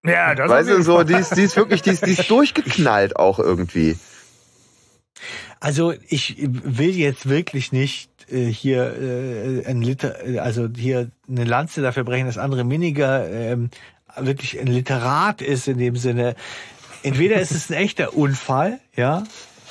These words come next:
Speaker 3: aus dem er dann was gemacht hat, weil ich find, es wird hier angelegt, unsere Beziehung ist noch nicht zu Ende.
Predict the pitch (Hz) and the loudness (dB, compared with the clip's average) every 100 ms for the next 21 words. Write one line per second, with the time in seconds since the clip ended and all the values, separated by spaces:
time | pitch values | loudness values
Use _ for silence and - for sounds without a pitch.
0 | - - - _ _ _ - 135 - 220 | -20 -20 -20 _ _ _ -4 -2 2 4
1 | 226 147 127 113 - - 190 277 - 147 | 4 2 0 -2 -2 -2 0 -2 -2 -2
2 | 120 - 131 127 131 147 151 123 - 160 | -2 0 -2 -2 -2 -2 -2 -4 -4 -4
3 | - 151 127 151 156 175 214 - 151 170 | -2 -2 0 0 2 2 0 -2 -2 0
4 | 151 135 - 185 185 - 147 151 - 220 | -2 -2 0 2 2 0 -2 -2 -4 -8
5 | 240 139 117 | -4 -4 -4